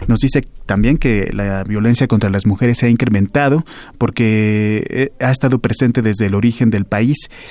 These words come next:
y la Constitución no le dio a la mujer el lugar que le correspondía y la discriminación y el machismo continúan.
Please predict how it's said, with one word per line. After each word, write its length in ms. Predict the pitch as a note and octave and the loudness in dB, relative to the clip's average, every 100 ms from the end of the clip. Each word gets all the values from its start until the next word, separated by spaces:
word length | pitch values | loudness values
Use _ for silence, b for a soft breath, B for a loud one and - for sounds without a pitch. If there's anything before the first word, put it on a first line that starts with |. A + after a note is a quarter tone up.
| B | B
y 300 | - B2 C3+ | -2 2 4
la 120 | C3 A2 | 2 2
Constitución 640 | A2+ - A2+ A2 - A#2+ | -2 0 -2 0 2 4
no 100 | C3 | 4
le 140 | B2 | 4
dio 420 | A2+ A#2 A#2+ B2 | 4 4 4 4
a 160 | A#2+ A2+ | 2 2
la 120 | G#2 | 0
mujer 300 | G2+ F#2 A#2+ | -2 0 0
el 100 | A#2+ | 0
lugar 240 | G#2 A2 A2 | 0 -4 -4
que 100 | A#2+ | -4
le 140 | G#2+ | -4
correspondía 840 | G#2+ G#2 G2+ - G#2+ A2 C#3+ D3+ - B B B B B B - | -4 -4 -4 -2 0 2 4 2 -2 B B B B B B -6
y 320 | D3 E3 E3+ | 0 2 2
la 400 | B2 G#2+ G#2 G2+ | 0 0 0 -2
discriminación 800 | - A2 - - G#2 G#2 G2+ B2+ | -4 -4 -2 -2 0 0 0 2
y 60 | B2+ | 4
el 60 | A#2+ | 4
machismo 600 | G#2 - C#3 - D3 D3 | 2 0 0 2 2 2
continúan. 560 | A#2 G2+ G#2 A2 G2 | 2 2 4 2 2